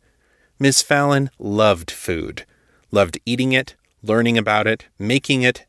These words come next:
and especially serving it to others. She had a nurturing instinct that many people found astonishing, and could often be seen ushering in waifs from the street to warm them up with a bowl of soup and a few slices of freshly baked bread. Every night,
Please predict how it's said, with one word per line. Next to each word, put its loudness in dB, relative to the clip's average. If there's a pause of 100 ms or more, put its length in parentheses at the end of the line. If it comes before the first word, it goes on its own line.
and -4
especially -2
serving -2
it -12
to -8
others. -2 (880)
She -2
had 2
a 2
nurturing 2
instinct 0
that -2
many 2
people -4
found -2
astonishing, -2 (280)
and -2
could 0
often -2
be -4
seen -2
ushering -2
in -2
waifs 0
from -6
the -6
street 0
to -6
warm 2
them 0
up 0
with -6
a -4
bowl 2
of -6
soup 0
and -4
a -6
few -4
slices 0
of -8
freshly -2
baked -4
bread. -2 (720)
Every 2
night, -2